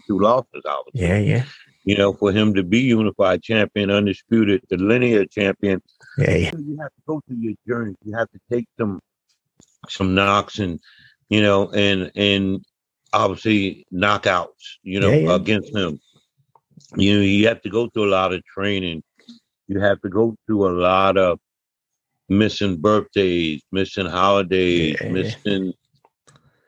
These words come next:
Speaker 1: you know, just special events. But once again, um, you know, the, the, the, the rewards are, are great when
Speaker 2: Yeah,
Speaker 1: you
Speaker 2: yeah.
Speaker 1: become, you know, his legacy, man. Come on.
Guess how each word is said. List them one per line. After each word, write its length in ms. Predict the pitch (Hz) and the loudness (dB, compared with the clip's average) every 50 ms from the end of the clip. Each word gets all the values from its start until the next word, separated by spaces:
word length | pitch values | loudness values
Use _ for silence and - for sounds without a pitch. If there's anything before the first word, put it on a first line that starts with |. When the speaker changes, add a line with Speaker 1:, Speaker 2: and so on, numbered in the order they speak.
| _ _ _ - | _ _ _ 0
Speaker 1:
you 160 | 117 123 131 | 2 4 4
know, 140 | 120 113 107 | 4 4 2
just 240 | 90 113 127 - - | 2 2 0 0 0
special 480 | - - 120 104 - - 117 110 104 | 0 0 0 0 0 -2 -2 0 0
events. 440 | 95 80 92 113 113 98 82 - _ _ | -2 -2 -2 -2 -2 -2 -4 -10 _ _
But 100 | - 98 | -4 -4
once 320 | 90 95 104 104 98 - - | -4 -2 -4 -6 -6 -8 -10
again, 380 | 101 90 90 107 107 107 104 | -12 -6 -4 -2 -2 0 0
um, 480 | 101 98 95 95 95 95 92 90 87 82 _ _ _ _ _ _ _ _ _ _ _ _ _ _ _ _ _ _ _ _ _ - | 0 0 0 2 2 2 0 0 -4 -8 _ _ _ _ _ _ _ _ _ _ _ _ _ _ _ _ _ _ _ _ _ 0
you 140 | 104 117 | 2 2
know, 120 | 113 104 101 | 4 2 2
the, 280 | 87 95 98 95 90 76 | 2 2 2 2 0 0
the, 460 | 92 101 101 98 95 95 92 80 - - | 0 0 2 4 2 2 0 -2 -4 -4
the, 220 | 95 98 95 92 87 | -2 0 0 0 0
the 60 | 95 95 | -2 -2
rewards 640 | 92 92 92 92 95 107 110 113 113 107 98 - - - | 0 0 0 0 2 2 2 4 2 2 0 -4 -4 -2
are, 360 | 95 90 87 85 85 80 80 _ _ _ _ _ _ _ _ _ _ _ _ _ _ _ _ _ _ _ _ _ - - - - | 0 0 0 0 -2 -4 -6 _ _ _ _ _ _ _ _ _ _ _ _ _ _ _ _ _ _ _ _ _ -20 -16 -6 -2
are 460 | 92 92 90 87 87 85 82 82 80 76 - | 0 2 4 4 4 2 2 0 -4 -8 -10
great 400 | 73 90 104 113 113 104 82 - _ _ _ _ _ _ _ - | -4 0 0 2 2 0 -2 -6 _ _ _ _ _ _ _ -6
when 140 | - 87 85 92 | -2 0 0 2
Speaker 2:
Yeah, 20 | 98 | 2
Speaker 1:
you 100 | 95 98 | 2 2
Speaker 2:
yeah. 40 | 98 | 2
Speaker 1:
become, 640 | 92 85 - - 90 95 101 101 95 95 87 76 - _ _ _ _ _ _ _ _ _ _ _ _ _ _ - | 0 -2 -2 -2 0 2 2 2 2 0 -2 -4 -6 _ _ _ _ _ _ _ _ _ _ _ _ _ _ -6
you 140 | - 92 98 | 0 2 2
know, 420 | 98 95 92 92 87 87 82 80 - - - - - - - - _ _ _ _ _ | 4 4 4 4 4 2 0 -2 -6 -10 -20 -20 -20 -20 -20 -20 _ _ _ _ _
his 200 | - 123 123 - | -2 -2 0 2
legacy, 500 | 117 123 127 151 143 131 - - 101 87 | 2 2 2 2 0 -6 -12 -12 -12 -12
man. 340 | 73 80 90 98 95 98 98 | -12 -10 -8 -8 -8 -8 -10
Come 180 | - - 117 127 | -12 -14 -12 -10
on. 160 | 127 98 | -10 -12